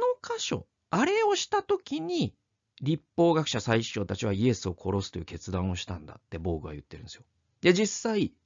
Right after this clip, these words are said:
福音書をもう一度読むと、そういう流れになってるんです。で、なんでそうなのかっていうのがポイントで、あれってね、イエス様は、その個々の、その両替人をしているおじさんとかに怒ってるんじゃないんですよ。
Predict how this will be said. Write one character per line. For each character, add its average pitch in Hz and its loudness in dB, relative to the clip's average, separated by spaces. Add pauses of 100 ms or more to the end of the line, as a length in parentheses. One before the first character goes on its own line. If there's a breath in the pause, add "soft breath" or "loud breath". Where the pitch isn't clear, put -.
(100)
福 - 2
音 170 8
書 147 0
を - 2
も 135 4
う 135 6
一 123 -2
度 131 6
読 120 6
む 80 -6
と、 - -14
そ 165 2
う 151 8
い 143 6
う 143 6
流 127 6
れ 95 4
に 78 -10
な 76 -14
っ - -20
て - -20
る - -18
ん - -20
で - -20
す。 - -20 (1080 loud breath)
で、 147 6
な 294 6
ん 147 0
で 98 4
そ 113 2
う - 2
な 87 0
の 82 -4
か 85 -4
っ - -10
て - -10
い 82 -6
う 80 -6
の 80 -10
が 78 -8
ポ 95 -4
イ 90 -2
ン 80 -6
ト 92 -8
で、 90 -2
あ 196 0
れ 349 2
っ - -6
て 349 -4
ね、 370 -8 (220)
イ 214 -2
エ 381 2
ス - -12
様 85 -6
は、 90 2
そ - -2
の 117 2
個 - 4
々 - -2
の、 247 2
そ 113 -2
の 101 2
両 269 4
替 269 0
人 254 -2
を 247 0
し - -8
て 240 -4
い 226 -2
る 247 4
お 165 6
じ 214 2
さ 233 -4
ん 226 -4
と 247 0
か 160 -2
に 175 0
怒 127 0
っ 123 0
て - -10
る 82 -6
ん - -12
じ 80 -14
ゃ 87 -10
な 151 -2
い 127 -2
ん 80 -8
で 87 -18
す - -14
よ。 - -20